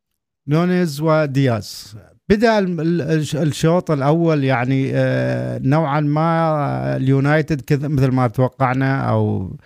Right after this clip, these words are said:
في، آه، أحد السبيسات تكلمت وتوقعت إنه اليونايتد راح يضغط من بداية المباراة، وقد كان، والضغط كان كله واللود،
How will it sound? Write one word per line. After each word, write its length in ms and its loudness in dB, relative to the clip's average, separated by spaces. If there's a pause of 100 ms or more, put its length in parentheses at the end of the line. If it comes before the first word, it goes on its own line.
(480)
في، 340 0 (100)
آه، 520 -6
أحد 180 0
السبيسات 720 0
تكلمت 440 0
وتوقعت 560 0
إنه 420 0
اليونايتد 800 0
راح 160 2
يضغط 420 0
من 60 2
بداية 500 0
المباراة، 680 0
وقد 240 -2
كان، 300 0
والضغط 1080 -2
كان 360 -2
كله 400 0
واللود، 760 0